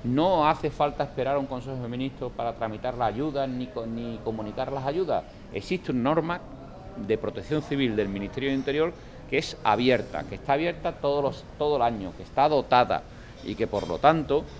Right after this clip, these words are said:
eh, desde ya se pueden iniciar los trámites para la concesión, para la tramitación de las ayudas y para la concesión de las ayudas y, por lo tanto, en la medida en que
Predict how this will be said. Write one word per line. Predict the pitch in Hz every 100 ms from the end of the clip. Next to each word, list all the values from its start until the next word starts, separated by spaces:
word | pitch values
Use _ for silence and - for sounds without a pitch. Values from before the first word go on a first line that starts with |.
| - -
eh, | 101 104 98 92 87 80
desde | 147 127 135
ya | 143 220 - - - - - - - -
se | -
pueden | 117 135 131
iniciar | 123 120 101
los | 104
trámites | - 127 135 131 151
para | 147 127 113
la | 104
concesión, | 104 - 92 - 143
para | - 123
la | 113 110
tramitación | 98 101 92 127 151
de |
las | 170
ayudas | 165 180 196 214 143
y | 131
para | 120 113
la | 107 101
concesión | 104 98 92 117
de | 127
las | 131
ayudas | 151 202 143
y, |
por | 110 98
lo | 95
tanto, | 113 156
en | 127
la |
medida | 98 117
en | 143
que | 123 98